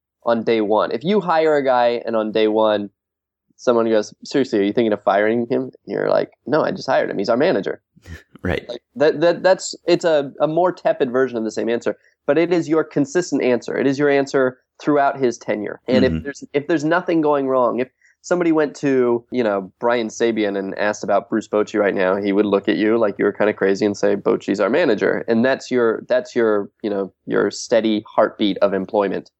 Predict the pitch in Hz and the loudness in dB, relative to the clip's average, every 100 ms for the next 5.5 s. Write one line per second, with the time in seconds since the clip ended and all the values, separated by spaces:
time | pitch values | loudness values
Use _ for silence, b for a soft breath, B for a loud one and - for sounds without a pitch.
0 | _ _ _ 87 82 101 92 _ _ - | _ _ _ -4 0 0 -2 _ _ -6
1 | 120 113 110 107 - - - 123 - 104 | 0 2 2 2 0 -2 0 0 0 0
2 | 101 104 95 - - 92 87 85 82 - | 2 0 0 -2 0 2 4 2 -2 -4
3 | 92 87 87 82 82 82 82 82 76 73 | 0 2 2 2 2 0 0 -2 -2 0
4 | 76 76 76 73 69 - 76 - 175 147 | 2 2 0 -2 -4 -6 -8 -2 0 2
5 | 92 82 80 71 | 0 0 -4 -6